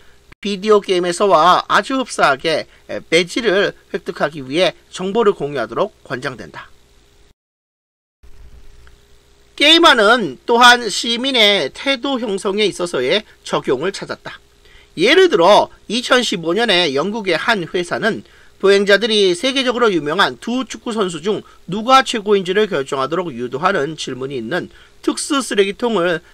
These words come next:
시내에 설치했고, 흡연자들은 두 개의 별도 투표함 중 하나에 담배꽁초를 버림으로써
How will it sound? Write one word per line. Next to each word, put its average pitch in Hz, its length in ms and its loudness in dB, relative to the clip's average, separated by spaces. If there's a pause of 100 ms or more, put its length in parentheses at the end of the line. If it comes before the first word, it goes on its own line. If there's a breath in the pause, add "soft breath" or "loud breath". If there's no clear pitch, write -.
시내에 196 520 -2
설치했고, 151 1160 -2 (520 soft breath)
흡연자들은 208 840 2
두 220 200 -8
개의 214 220 2
별도 202 420 -2
투표함 185 500 -2
중 175 220 -2 (200 soft breath)
하나에 208 680 0 (180 soft breath)
담배꽁초를 185 720 -2
버림으로써 139 760 -4